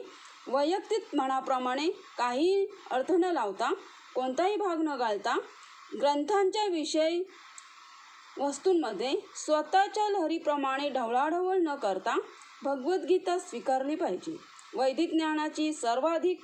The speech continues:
परिपूर्ण कृती म्हणून गीता स्वीकारली पाहिजे. वैदिक ज्ञानाचा उगम दिव्य आहे आणि या ज्ञानाचे पहिले वचन साक्षात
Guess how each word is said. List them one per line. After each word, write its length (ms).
परिपूर्ण 560
कृती 520
म्हणून 380
गीता 480
स्वीकारली 840
पाहिजे. 420
वैदिक 360
ज्ञानाचा 480
उगम 400
दिव्य 320
आहे 320
आणि 380
या 400
ज्ञानाचे 560
पहिले 380
वचन 360
साक्षात 520